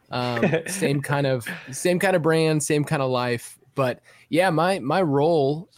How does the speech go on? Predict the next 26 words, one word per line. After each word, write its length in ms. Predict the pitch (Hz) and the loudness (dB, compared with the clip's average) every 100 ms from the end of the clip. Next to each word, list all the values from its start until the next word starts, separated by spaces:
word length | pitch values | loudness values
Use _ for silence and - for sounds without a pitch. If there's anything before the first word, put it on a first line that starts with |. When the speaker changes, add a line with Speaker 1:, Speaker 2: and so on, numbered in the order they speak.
| - | -8
Speaker 1:
uh, 200 | 131 131 | -4 -2
with 120 | 147 | -4
the 80 | 139 | -4
footballers 540 | 170 160 135 135 120 | -6 -2 0 0 0
is 360 | 123 120 117 - - - | -2 -2 -4 -10 -14 -4
edit-, 240 | 143 147 _ | -2 -2 _
editor-in-chief, 840 | 151 160 175 165 175 170 170 - - | 2 2 2 0 0 0 -2 -4 -20
content 360 | - 156 151 147 | -4 -2 -2 -2
manager. 540 | 151 156 151 151 147 - - - - | -2 -2 -2 0 -2 -4 -20 -20 -8
I 100 | 160 | -2
basically 320 | 196 220 - 202 | 2 2 2 -2
get 120 | 175 | -2
to 60 | |
set 260 | 160 - 170 | -2 0 -2
the 60 | 165 | 0
guys 240 | 156 151 | 0 2
up 160 | 151 143 | 0 -2
for 120 | 139 | -8
success. 500 | - 127 - 120 - | -6 -8 -4 -2 -2
So 100 | 135 | -2
every 160 | 156 | 0
single 240 | 165 190 165 | 0 0 0
show, 460 | - 160 156 151 139 _ _ _ - | 0 2 4 2 0 _ _ _ -6
you 80 | |
guys 200 | 131 135 | 0 0
listen, 480 | 131 147 - 147 139 | 2 -2 0 0 0